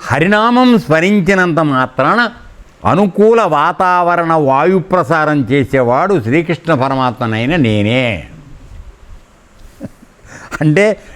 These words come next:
నీవు ఇందాక గోవింద నారాయణ పాట చెప్పాను కదా, ఇదిగో హరినామం స్మరించినంత మాత్రం చేత అనుకూల వాతావరణ వాయు ప్రసారం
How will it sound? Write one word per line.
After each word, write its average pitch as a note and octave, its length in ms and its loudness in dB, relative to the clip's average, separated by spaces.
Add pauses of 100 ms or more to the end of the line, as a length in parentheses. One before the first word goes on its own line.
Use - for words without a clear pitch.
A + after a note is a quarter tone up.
నీవు D3+ 400 2 (420)
ఇందాక F3 300 2
గోవింద E3+ 460 2
నారాయణ F3 640 0
పాట E3 240 -2
చెప్పాను F#3 420 0
కదా, F#3+ 320 0 (240)
ఇదిగో G#3 380 4 (180)
హరినామం G3+ 640 2
స్మరించినంత F3+ 640 0
మాత్రం D3 580 0 (100)
చేత B2+ 200 2 (760)
అనుకూల A3 720 2
వాతావరణ F3 920 0
వాయు E3 400 2
ప్రసారం C3+ 520 -2